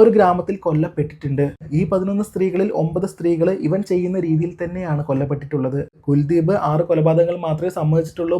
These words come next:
ബാക്കിയുള്ള അഞ്ചെണ്ണവും ഇവൻ തന്നെയാണ് ചെയ്തത് എന്നാണ് പോലീസുകാർ വിശ്വസിക്കുന്നത്. ഈ കേസുമായി ബന്ധപ്പെട്ട് അന്വേഷണം ഇപ്പോഴും നടന്നുകൊണ്ടേയിരിക്കുകയാണ്. ഈ കേസുമായി ബന്ധപ്പെട്ട് വളരെയധികം ഇമ്പോർട്ടന്റ് ആയിട്ടുള്ള ഒരു കാര്യമുണ്ട്.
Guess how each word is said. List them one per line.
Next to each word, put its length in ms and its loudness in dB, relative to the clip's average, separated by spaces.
ബാക്കിയുള്ള 380 0
അഞ്ചെണ്ണവും 500 2
ഇവൻ 120 2
തന്നെയാണ് 360 -2
ചെയ്തത് 300 2
എന്നാണ് 300 0
പോലീസുകാർ 480 0
വിശ്വസിക്കുന്നത്. 520 0
ഈ 100 0
കേസുമായി 420 2
ബന്ധപ്പെട്ട് 460 0
അന്വേഷണം 500 0
ഇപ്പോഴും 440 2
നടന്നുകൊണ്ടേയിരിക്കുകയാണ്. 1040 2
ഈ 20 2
കേസുമായി 420 4
ബന്ധപ്പെട്ട് 360 0
വളരെയധികം 400 2
ഇമ്പോർട്ടന്റ് 400 4
ആയിട്ടുള്ള 220 2
ഒരു 140 -4
കാര്യമുണ്ട്. 400 0